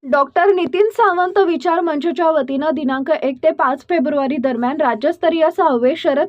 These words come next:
कृषी प्रदर्शन व शेतकरी मेळावा होणार आहे. लोणंद येथील बाजारतळ मैदानावर या कृषी महोत्सवाचं उद्घाटन रविवार दिनांक दोन फेब्रुवारी रोजी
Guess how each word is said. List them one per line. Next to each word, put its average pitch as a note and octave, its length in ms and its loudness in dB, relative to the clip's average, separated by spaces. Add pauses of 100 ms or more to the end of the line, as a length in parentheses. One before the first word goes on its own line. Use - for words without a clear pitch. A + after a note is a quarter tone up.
कृषी E4+ 260 -2
प्रदर्शन C4+ 540 -4
व D4 140 -2
शेतकरी B3 440 -4
मेळावा A3 460 -2
होणार G#3 260 -4
आहे. - 100 -12 (580)
लोणंद D#4+ 340 0
येथील G4+ 360 6
बाजारतळ E4+ 600 0
मैदानावर C#4 640 -2
या C#4 180 -2
कृषी C#4+ 320 0
महोत्सवाचं D4+ 600 -2
उद्घाटन C4+ 580 -4
रविवार D4+ 460 -2
दिनांक B3+ 380 -4
दोन B3+ 260 0
फेब्रुवारी B3 580 -4
रोजी A#3+ 340 -2